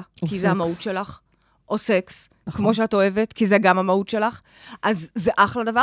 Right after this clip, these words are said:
Speaker 2: האובססיה הזאת. אני יכולה אגב גם
Speaker 1: אובססיה
Speaker 2: להגיד
Speaker 1: לסקס זה אחלה דבר. אני צריכה <laughs> לרשום ולצטט דקה
Speaker 2: יש
Speaker 1: של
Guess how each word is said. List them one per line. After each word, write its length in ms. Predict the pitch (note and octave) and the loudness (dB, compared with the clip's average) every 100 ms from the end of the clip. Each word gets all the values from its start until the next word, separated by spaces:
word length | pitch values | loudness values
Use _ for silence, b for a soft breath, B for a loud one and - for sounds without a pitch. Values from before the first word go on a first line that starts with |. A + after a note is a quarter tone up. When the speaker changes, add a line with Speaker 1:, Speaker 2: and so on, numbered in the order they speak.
| A#4 | 4
Speaker 2:
האובססיה 420 | A4 F4+ D#4 A#3 | 2 -2 -2 -2
הזאת. 240 | F#3 F3+ F3+ B B - | -2 -4 -8 B B -4
אני 120 | C#4 | -4
יכולה 220 | D4 E4 | 0 0
אגב 80 | G4 | 0
גם 60 | |
Speaker 1:
אובססיה 200 | F3+ G#4 A3+ | 2 4 4
Speaker 2:
להגיד 180 | G#4 A3 | 4 2
Speaker 1:
לסקס 320 | G#3+ A3 G#3+ | 0 -4 -6
זה 120 | F3 | -6
אחלה 200 | D#3+ F3+ | -8 -6
דבר. 240 | E3 D3+ D3 - b b b b | -6 -6 -10 -14 b b b b
אני 180 | - A3 | 0 2
צריכה 380 | A#3 - B3+ C4 | 2 4 4 4
<laughs> 60 | B3+ | 2
לרשום 400 | A#3 G#3 A#3 A#3 | 0 -2 -2 -2
ולצטט 520 | G#3 G3 - F3 G#3+ - | -2 -2 -4 -4 -2 -2
דקה 220 | F3 - C4+ | -6 0 4
Speaker 2:
יש 140 | D4 | 4
Speaker 1:
של 60 | A4 | 6